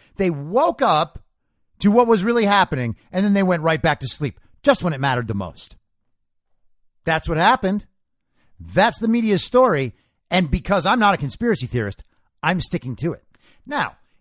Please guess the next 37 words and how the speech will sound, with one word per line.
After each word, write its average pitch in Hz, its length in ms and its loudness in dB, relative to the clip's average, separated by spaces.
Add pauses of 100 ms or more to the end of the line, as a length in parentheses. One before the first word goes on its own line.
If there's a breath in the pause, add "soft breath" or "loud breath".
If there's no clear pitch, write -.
(160)
is 214 340 -6
the 247 80 0
media's 196 500 -2
story 139 640 -2 (220 soft breath)
a 170 160 -8 (120)
total 277 540 -4
conspiracy 190 720 -4
theory? - 380 -14 (560 soft breath)
Well, 226 160 4
yes, 196 240 -2
of - 80 -14
course 131 260 -4
it - 60 -20 (100)
is. - 160 -20 (340)
All 254 240 -2
media 185 280 -2
stories 131 420 -4 (220)
are 175 160 2
conspiracy 165 500 -4
theories, 62 400 -18 (240 soft breath)
which 208 180 -2
is 185 80 -4
why 214 200 0
you 202 180 -2
can't 254 400 -2 (140)
actually 180 680 -4
lay 196 360 -4
out 180 300 0
the 139 80 -6
narrative 151 460 -2 (240 soft breath)
in 196 220 0
full 135 560 0 (200 loud breath)
of 185 220 0
the 208 80 0
Gavin 190 320 2
Newsom 185 340 0
recall 147 540 -2